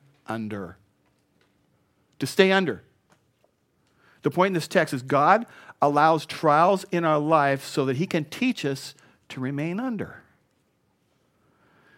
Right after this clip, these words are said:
If he can teach us to remain under, you know, specifically when we're under pressure, we can, he can get us everything else that he needs to get to us. Verse four, "And let steadfastness, hupomene, have its full effect that you may be perfect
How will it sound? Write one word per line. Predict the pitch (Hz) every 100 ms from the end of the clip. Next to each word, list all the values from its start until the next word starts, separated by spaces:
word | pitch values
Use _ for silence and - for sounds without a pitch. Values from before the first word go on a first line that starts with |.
| _
If | 131
he | 180
can | 190
teach | - 214
us | 175
to | 165
remain | 165 165 170
under, | 180 180 135 135 139
you |
know, | 139 127 135 127 131 - _ _ - 156 _
specifically | - 139 165 151 135 131
when | 123
we're | 127
under | 123 110
pressure, | - 196 - 110 - _ _ _ _ _ _ _ _ -
we | 156
can, | 180
he | 170
can | 185
get | 202
us | 147
everything | 135 135 131
else | 123 -
that | 117
he | 120
needs | 110
to | -
get | 139 -
to | 95
us. | - - - _ _ _ _ - _
Verse | - 151 147
four, | - 139 123 - -
"And | - 147
let | 165 202
steadfastness, | - - 165 160 - 135 120 135 135 -
hupomene, | 135 165 170 135
have | 156 151
its | 139 -
full | - 170
effect | 180 - 139 135
that | 123
you | 135
may | 135 127
be | 120
perfect | - - 180 - 175 -